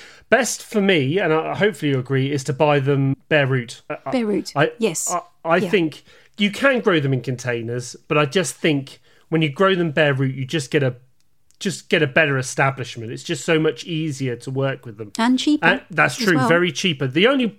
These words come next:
Speaker 1: uh, fallback is you have a period of time, generally autumn, winter, maybe early spring, where you have to get them in. It's really worth getting onto the major rose suppliers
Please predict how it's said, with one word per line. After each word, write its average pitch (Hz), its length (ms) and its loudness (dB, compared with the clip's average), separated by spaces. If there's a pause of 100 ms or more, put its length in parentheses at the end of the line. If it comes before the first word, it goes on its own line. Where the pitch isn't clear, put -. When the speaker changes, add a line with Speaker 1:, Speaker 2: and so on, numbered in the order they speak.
(140)
Speaker 1:
uh, 180 200 2
fallback 143 480 0
is 139 120 -4
you 147 80 -2
have 156 160 2
a 151 60 -2
period 156 340 2
of 143 120 -6
time, 139 480 0 (400)
generally 180 360 2
autumn, 156 420 0
winter, 139 520 0
maybe 139 300 2
early 131 200 0
spring, 127 480 -4
where 123 140 -2
you 123 220 -4
have 127 200 -4
to - 80 -14
get 135 220 -4
them 120 120 -8
in. 107 240 -10 (260)
It's 143 200 -4
really 190 220 2
worth 165 400 2
getting 151 380 4
onto 147 580 2
the 135 240 0
major 139 380 0
rose 139 280 2
suppliers 113 800 -8